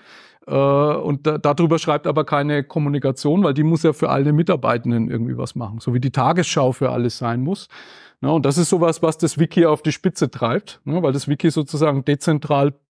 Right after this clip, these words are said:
bis auf den einzelnen Mitarbeitenden ist. Jeder kann seine eigene Intranet-Seite da schreiben. News-Bereich war ein Thema, die persönlichen Bereiche, ne,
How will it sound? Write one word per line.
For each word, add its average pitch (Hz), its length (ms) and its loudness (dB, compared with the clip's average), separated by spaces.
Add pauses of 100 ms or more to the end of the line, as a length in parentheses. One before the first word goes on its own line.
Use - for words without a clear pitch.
bis 185 240 2
auf 151 180 2
den 139 140 0
einzelnen 135 440 0
Mitarbeitenden 120 640 -2
ist. - 220 -12
Jeder 131 260 0
kann 131 220 -2
seine 123 280 0
eigene 131 380 2
Intranet-Seite 113 800 -4
da 120 120 -6
schreiben. - 460 -16 (1600)
News-Bereich 170 600 2
war 170 120 2
ein 156 120 0
Thema, 151 340 2
die 135 80 -2
persönlichen 180 560 2
Bereiche, 156 580 2
ne, 165 160 0